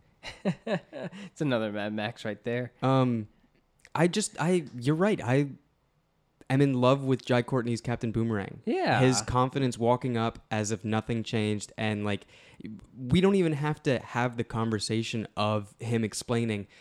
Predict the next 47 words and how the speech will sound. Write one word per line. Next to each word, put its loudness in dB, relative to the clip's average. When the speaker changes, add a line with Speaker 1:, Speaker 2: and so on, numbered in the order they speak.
Speaker 2:
"I -2
came -2
back -2
because -2
I -2
felt -4
bad. -10
I -8
felt -2
like -4
it -4
was -8
family." -4
No, 0
it's -6
just, -4
it's 0
not 2
spoken. 0
It's 0
good. 6
We 2
understand 0
it. 0
We 6
can 2
see 2
that 2
the 0
joy 2
on 2
Harley's 0
face -2
once -4
he -2
joins 0
back -4
up -2
with -2
her 2
and, -4
and -4
all 2
these -2
things. -2
And -2
it's -10